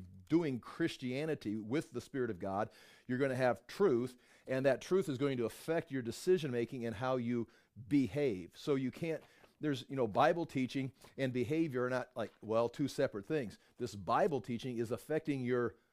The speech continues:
mind, your brain, your viewpoint, and that's gonna determine your action. So you can have corrupt behavior, but that traces back to corrupt beliefs. You can have no beliefs and say, "I'm just gonna be a Christian."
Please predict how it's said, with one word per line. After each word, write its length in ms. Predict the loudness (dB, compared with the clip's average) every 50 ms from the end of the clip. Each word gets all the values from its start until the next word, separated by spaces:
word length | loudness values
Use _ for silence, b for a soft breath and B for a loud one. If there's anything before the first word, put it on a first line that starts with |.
| b b b b _ _ _ -14
mind, 540 | -8 -4 0 0 2 2 2 2 0 -2 -2
your 120 | -2 -4 -4
brain, 500 | -2 -2 -2 0 0 0 -2 -2 -2 -2
your 140 | -2 -4 -4
viewpoint, 720 | -6 -8 -8 -6 -6 -6 -4 -4 -2 -2 -2 -2 -4 -6 -10 B B B B B B
and 160 | -2 0 2
that's 180 | 2 2 2 0
gonna 200 | -2 -4 -4 -4
determine 540 | -4 -6 -6 -6 -6 -6 -6 -6 -6 -8 -12 _ -16 -10
your 200 | -4 -2 0 0
action. 380 | 0 0 -4 -6 -10 -14 -14 -16 -18 -20 -12
So 340 | -4 0 2 2 2 2 B B B B B B
you 60 | 0
can 100 | 0 2
have 200 | 4 2 2 0
corrupt 300 | 0 0 2 2 2 0
behavior, 600 | -2 -2 0 2 2 2 2 0 0 -2 -2 -2 b b b b b b
but 80 | -2 0
that 180 | 2 2 2
traces 340 | 0 0 -2 -2 -2 -4 -6 -2
back 340 | 0 0 0 0 -2 -6
to 360 | -8 -6 -4 -2 -2 -2 -4 -6 _ _ _ _ _ _ _ _ _ _ _ _ -14
corrupt 340 | -6 0 2 4 4 2 2
beliefs. 460 | -2 -2 0 0 0 -2 -4 -6 -6
You 80 | -4 -2
can 100 | -2 0
have 300 | 2 2 2 0 0 -4 -6
no 340 | -4 0 4 6 6 6 6
beliefs 560 | 6 2 0 0 0 0 0 -2 -4 -6 -12 _ b b b b b b
and 120 | -6 -2 0
say, 80 | 2
"I'm 100 | 2 2
just 140 | 0 -2 -2
gonna 160 | -2 -2 -2
be 160 | 0 0 -2
a 40 | -2
Christian." 580 | -2 -4 0 0 0 0 -2 -6 -12 -14 -14